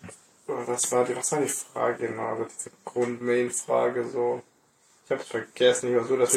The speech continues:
in der letzten, in der, in unserer ersten Religionsstunde direkt in der zweit-, in der zweiten Stunde, also wir hatten zur ersten beiden Stunden und direkt in der zweiten Stunde war Feueralarm, deswegen. <laughs>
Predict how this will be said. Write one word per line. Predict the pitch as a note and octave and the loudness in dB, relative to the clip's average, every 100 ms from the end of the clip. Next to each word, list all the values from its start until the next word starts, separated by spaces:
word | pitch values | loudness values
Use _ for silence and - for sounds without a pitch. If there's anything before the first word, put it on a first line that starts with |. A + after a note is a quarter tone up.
| B2 | 2
in | A2+ | 4
der | B2 | 4
letzten, | - C#3 C3+ - - - _ _ _ _ | 2 -2 -8 -12 -20 -20 _ _ _ _
in | C3+ | -4
der, | C3 B2 - - - | -2 -2 -4 -14 -8
in | C#3+ | -2
unserer | B2+ B2 A#2 | 0 2 4
ersten | A#2 - | 6 4
Religionsstunde | D3 C3+ C#3 C#3 C#3 C#3 C3+ | 2 2 2 4 4 4 4
direkt | C3 C3+ C3+ | 2 2 0
in | C3+ | 0
der | A#2+ | 0
zweit-, | B2+ B2 B2 | 4 4 4
in | - | -4
der | A#2 | -4
zweiten | - B2+ B2 | 2 2 4
Stunde, | C3+ C3 | 2 2
also | A#2 | 2
wir | A#2 | -2
hatten | A2 - | -6 -2
zur | A#2+ | 0
ersten | A2 - B2 _ _ _ | 2 0 -6 _ _ _
beiden | A2+ A2 | -2 -2
Stunden | A2+ B2+ C3 | -2 -4 -4
und | A#2 | -2
direkt | B2 A#2+ | 0 0
in | A#2+ | -2
der | A2+ | 0
zweiten | A#2 | 0
Stunde | - B2 | 0 2
war | A#2+ A2 | 2 2
Feueralarm, | - A#2 A#2+ B2 B2+ B2 | 4 4 4 4 0 -2
deswegen. | - A2 A2+ A#2+ A#2+ - - | -6 -6 -4 -6 -8 -14 -12
<laughs> | - | -2